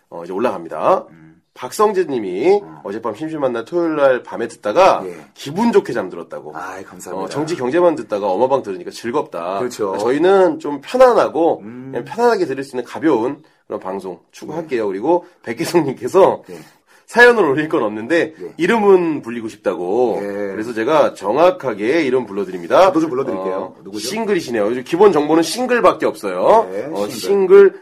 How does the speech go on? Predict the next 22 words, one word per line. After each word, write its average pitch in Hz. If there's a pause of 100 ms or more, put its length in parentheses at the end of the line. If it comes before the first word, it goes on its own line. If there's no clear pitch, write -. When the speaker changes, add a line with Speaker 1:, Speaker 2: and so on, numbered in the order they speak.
(160)
Speaker 1:
백개성님. 127 (360)
Speaker 2:
네, 185
백개성님. 123 (100)
Speaker 1:
어, 107
이름 160
불러드렸습니다. 143
Speaker 2:
예, 107
Speaker 1:
어, 98
Speaker 2:
앞으로도 160
자주 143
들어와 127
주세요. 101
Speaker 1:
네, 185
글 127
많이 110
남겨주시고 107
많은 110
Speaker 2:
네. 107
Speaker 1:
분들한테 92
소개해 160
주시기 98 (280)
바라겠습니다. 92